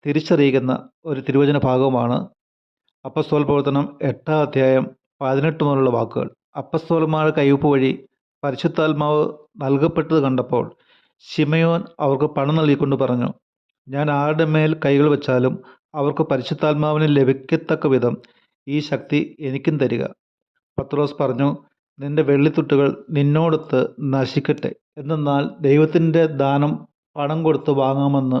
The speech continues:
നീ വ്യാമോഹിച്ചു. നിനക്ക് ഈ കാര്യത്തിൽ ഭാഗഭാഗത്വമോ അവകാശമോ ഉണ്ടായിരിക്കില്ല, കാരണം നിന്റെ ഹൃദയം ദൈവസന്നിധിയിൽ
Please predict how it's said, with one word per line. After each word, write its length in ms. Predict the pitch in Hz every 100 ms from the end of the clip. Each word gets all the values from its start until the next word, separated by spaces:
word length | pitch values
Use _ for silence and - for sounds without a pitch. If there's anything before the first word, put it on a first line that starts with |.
| - -
നീ 140 | 135 135
വ്യാമോഹിച്ചു. 680 | 127 123 123 131 123 - 131 _ _
നിനക്ക് 340 | 139 147 147 165
ഈ 120 | 156
കാര്യത്തിൽ 400 | 160 147 143 151
ഭാഗഭാഗത്വമോ 920 | 147 139 135 147 156 147 143 139 139 139 -
അവകാശമോ 640 | 143 135 143 151 151 143 147 -
ഉണ്ടായിരിക്കില്ല, 720 | 143 131 139 135 131 120 113 - _ _ _ _ _
കാരണം 380 | 139 143 135 139 147 _ _ _
നിന്റെ 240 | 135 147 151
ഹൃദയം 420 | 151 139 143 147 -
ദൈവസന്നിധിയിൽ 760 | 156 139 151 156 156 139 131 131